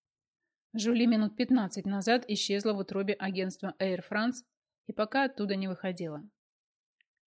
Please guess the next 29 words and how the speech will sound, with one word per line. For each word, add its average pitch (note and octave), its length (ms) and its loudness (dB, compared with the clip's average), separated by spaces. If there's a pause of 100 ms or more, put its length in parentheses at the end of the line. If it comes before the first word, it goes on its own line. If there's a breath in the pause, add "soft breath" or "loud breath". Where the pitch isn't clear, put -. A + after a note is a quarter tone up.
(480)
Третьей, B3 460 2
чуть C4 240 -4
позже, F#3 540 -6 (320)
стала C4 520 0
душенька-таможенница. F#3 1400 -2 (760)
Жюли F#3 380 -4
Лафарж F3+ 640 -2
заказала G#3+ 580 -2
билет G#3 360 2
на F#3 100 -6
самый B3+ 300 2
поздний G3 360 -2
рейс G3 200 -2
компании F3+ 600 -8
Air F3 180 -8 (120)
France A#3 260 -4 (640)
на C4 200 0
девятнадцать F#3 720 -4
тридцать. - 540 -8 (880)
Крайне F#3+ 400 0
неосторожно G3 680 0
с - 80 -10
ее E3+ 100 -4
стороны, F3+ 440 -2
рассудил A3+ 400 -2
Кис, A3+ 240 -6
посмотрев F3+ 540 -8
на F#3 100 -8
часы. - 400 -12